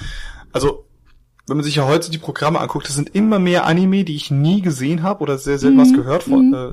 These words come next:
Speaker 1: was von gehört hab. Und selbst diese neuen Sachen, so Goblin Slayer, Golden Kamuy, die ganz großen Sachen, wo dann auch Schlange stehen dafür, das sind für Casual-Anime-Gucker
Speaker 2: Mhm.
Speaker 1: oder Manga-Leser,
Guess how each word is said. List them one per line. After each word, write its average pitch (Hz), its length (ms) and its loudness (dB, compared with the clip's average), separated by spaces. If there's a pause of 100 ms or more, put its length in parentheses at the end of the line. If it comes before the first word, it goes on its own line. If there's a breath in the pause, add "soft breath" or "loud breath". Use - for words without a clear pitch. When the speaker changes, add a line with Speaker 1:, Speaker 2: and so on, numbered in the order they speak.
(140)
Speaker 1:
was 139 200 -4
von 135 220 -4
gehört 131 340 -4
hab. 220 200 -4 (800 loud breath)
Und 135 140 -4
selbst 160 220 0
diese 139 180 -2
neuen 165 360 2
Sachen, 123 280 -4
so 117 140 -10
Goblin 143 340 0
Slayer, 135 720 2
Golden 127 260 -2
Kamuy, 139 400 0
die 135 120 -4
ganz 135 220 0
großen 156 280 2
Sachen, 131 220 -4
wo 127 80 0
dann 123 160 -2
auch 127 100 -2
Schlange 156 320 2
stehen 127 240 -2
dafür, 127 220 -2
das 135 100 -6
sind 139 220 -4 (340)
für 127 420 -2 (300)
Casual-Anime-Gucker 165 1500 4
Speaker 2:
Mhm. 190 140 2
Speaker 1:
oder 123 400 -4
Manga-Leser, 120 600 0